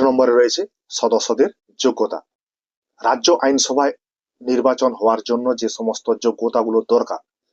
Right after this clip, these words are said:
সেই সমস্ত যোগ্যতাগুলো কিন্তু পৌরসভার সদস্য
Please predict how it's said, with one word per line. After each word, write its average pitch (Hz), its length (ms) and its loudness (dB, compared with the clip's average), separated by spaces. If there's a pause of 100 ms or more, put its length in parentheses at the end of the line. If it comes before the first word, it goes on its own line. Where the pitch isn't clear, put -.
(140)
সেই 131 280 -2
সমস্ত 120 240 -4 (120)
যোগ্যতাগুলো 113 520 0 (100)
কিন্তু 107 220 -8 (420)
পৌরসভার 127 520 2
সদস্য 107 280 -4